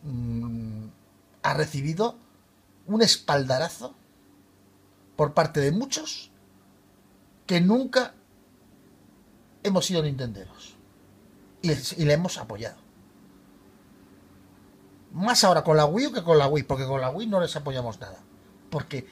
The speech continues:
hacían juegos de otro tipo que pocos. Pero ahora sí los hemos apoyado. Pero claro, evidentemente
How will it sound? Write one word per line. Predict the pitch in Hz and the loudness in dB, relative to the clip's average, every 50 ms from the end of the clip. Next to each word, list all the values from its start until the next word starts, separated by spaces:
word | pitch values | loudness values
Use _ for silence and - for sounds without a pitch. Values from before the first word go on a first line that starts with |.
| - - | -20 -20
hacían | - - - 151 147 147 | -18 -8 -2 0 0 0
juegos | - - 196 233 247 269 294 - - - - - | 2 4 4 4 4 4 0 -2 -6 -16 -14 -12
de | 120 123 | -10 -10
otro | 117 135 135 | -8 -6 -4
tipo | 170 208 202 - 262 269 269 - - - - - - - - - - | -4 -4 -2 0 0 0 -2 -4 -18 -20 -20 -20 -20 -20 -20 -16 -10
que | - 135 - - - - - - - - - - - _ _ - - | -10 -10 -10 -10 -16 -20 -20 -20 -20 -20 -20 -20 -20 _ _ 2 6
pocos. | 208 185 - - - - - - - - - - - - - - - _ _ - _ - - | 6 6 6 4 -10 -10 -10 -10 -10 -12 -18 -20 -20 -20 -20 -20 -20 _ _ -20 _ -14 -6
Pero | - 143 139 143 | -4 -2 2 2
ahora | 156 202 | 2 2
sí | - - 220 | 2 0 -2
los | 208 170 - | -2 -4 -6
hemos | 156 147 131 - | -6 -8 -10 -10
apoyado. | 113 104 - - 123 151 151 - - - - - - - - - - - - - - - - - - - - - - - - - - - - - - - - - - - - - | -12 -16 -16 -16 -16 -16 -16 -20 -20 -20 -20 -20 -20 -20 -20 -20 -20 -20 -20 -20 -20 -20 -20 -20 -20 -20 -20 -20 -20 -20 -20 -20 -20 -20 -20 -20 -20 -20 -20 -20 -20 -20 -20 -20
Pero | - - | -20 -18
claro, | - - 127 127 | -12 -8 -8 -6
evidentemente | 123 113 107 113 113 107 135 131 135 139 127 - 165 170 - | -6 -8 -10 -12 -12 -8 -6 -4 -4 -4 -4 -4 -6 -6 -6